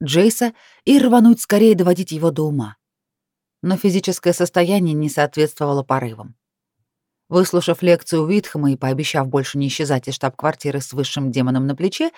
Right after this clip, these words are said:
я отправилась к себе и остаток дня крепко спала. Вечером приступила к ночной смене, которая меня окончательно выжила.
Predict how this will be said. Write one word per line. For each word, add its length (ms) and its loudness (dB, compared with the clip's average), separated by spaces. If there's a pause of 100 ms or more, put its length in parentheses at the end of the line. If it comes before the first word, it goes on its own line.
(340)
я 200 2
отправилась 520 2
к 80 -20
себе 400 0
и 60 2
остаток 520 -4
дня 200 -2
крепко 340 -6
спала. 440 -10 (960)
Вечером 460 0
приступила 520 -2
к 60 -14
ночной 380 -4
смене, 420 0
которая 360 -4
меня 320 0
окончательно 800 -4
выжила. 420 -14